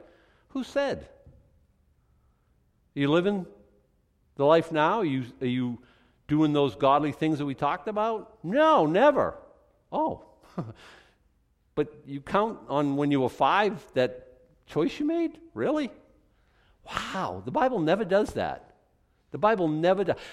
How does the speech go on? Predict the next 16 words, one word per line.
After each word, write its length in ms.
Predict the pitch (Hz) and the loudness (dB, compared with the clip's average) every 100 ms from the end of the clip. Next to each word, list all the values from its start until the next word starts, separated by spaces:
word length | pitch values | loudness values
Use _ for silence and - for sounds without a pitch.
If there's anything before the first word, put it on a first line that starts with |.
| - | -4
So 120 | 147 | 2
I, 80 | 165 - - | 2 0 0
I 40 | |
had 100 | 165 | 4
a 100 | 139 | 4
group 220 | 120 151 135 | 2 -4 -4
of 80 | 101 - - 123 | -10 -16 -20 -6
people 280 | 160 156 123 | -4 -2 -2
again. 200 | 117 113 | 0 0
I 100 | 113 | -2
said, 160 | 135 | 0
"Okay, 280 | 135 143 113 - - - | 0 0 -2 -4 -18 -4
uh, 220 | 120 120 | 4 4
are 80 | 117 | 6
you 100 | 135 | 2
saved?" 460 | 139 180 165 101 | 2 2 2 2